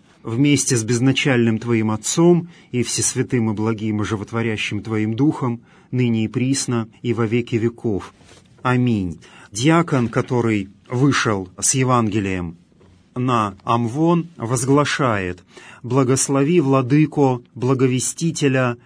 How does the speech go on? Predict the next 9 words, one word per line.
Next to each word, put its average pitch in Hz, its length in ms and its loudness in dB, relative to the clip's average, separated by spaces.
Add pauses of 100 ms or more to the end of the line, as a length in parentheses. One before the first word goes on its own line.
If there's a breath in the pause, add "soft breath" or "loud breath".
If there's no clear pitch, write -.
(160 soft breath)
святаго 131 720 0
апостола 120 840 0
и 110 160 -6
евангелиста». 120 1080 -2 (280)
Далее 127 540 2
называется 123 760 0
имя 113 640 -4
евангелиста. 113 1000 -4 (420 loud breath)
Слово 143 640 2